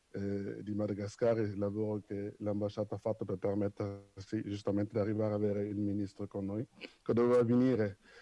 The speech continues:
eh, purtroppo la situazione attuale non permette giustamente di fare gli eventi in presenza. Ringrazio molto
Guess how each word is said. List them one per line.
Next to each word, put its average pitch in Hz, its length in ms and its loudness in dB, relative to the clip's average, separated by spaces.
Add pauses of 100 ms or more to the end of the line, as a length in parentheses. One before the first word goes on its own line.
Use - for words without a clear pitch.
(160)
eh, 101 260 2
purtroppo 110 500 0
la 107 100 2
situazione 104 420 -2
attuale 101 260 2
non 95 160 0
permette 98 720 0 (360)
giustamente 98 640 -2
di 101 100 0
fare 98 280 0
gli 98 60 4
eventi 95 460 -2
in 90 100 -4
presenza. 123 800 0
Ringrazio 120 400 2
molto 120 540 2